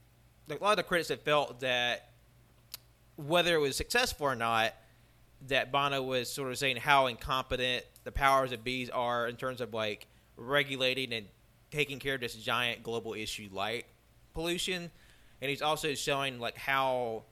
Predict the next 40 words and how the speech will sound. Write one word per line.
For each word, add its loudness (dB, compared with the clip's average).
disconnected -2
the -6
youth -8
culture -4
were -4
from, -10
were -6
from, -12
like, -6
a -8
very -6
pressing -4
issue -8
that's -8
facing -8
them -6
in, -6
in, -4
in -4
their -6
futures, -6
or -2
they're, -4
they're -4
more -4
concerned -10
about -6
having -4
a -12
party, -2
despite -6
that -6
there's -10
a -4
looming -8
danger -4
in -10
front -2
of -8
them. -12